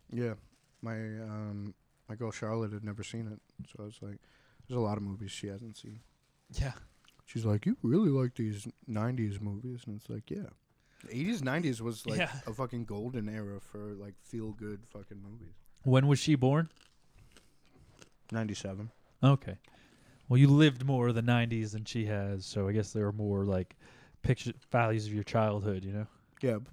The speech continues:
Speaker 1: well, plus she doesn't like sports, so.
Speaker 2: Oh. Well, you don't need to like sports to,
Speaker 1: No.
Speaker 2: like, Field of Dreams.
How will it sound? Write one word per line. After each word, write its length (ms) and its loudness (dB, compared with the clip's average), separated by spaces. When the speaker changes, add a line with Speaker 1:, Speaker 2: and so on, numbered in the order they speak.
Speaker 1:
well, 140 0
plus 240 -2
she 140 -2
doesn't 220 -2
like 160 -6
sports, 500 -14
so. 160 -18
Speaker 2:
Oh. 200 0
Well, 120 2
you 60 2
don't 120 4
need 100 6
to 80 6
like 320 6
sports 600 6
to, 220 2
Speaker 1:
No. 160 2
Speaker 2:
like, 280 0
Field 280 0
of 80 -6
Dreams. 720 -2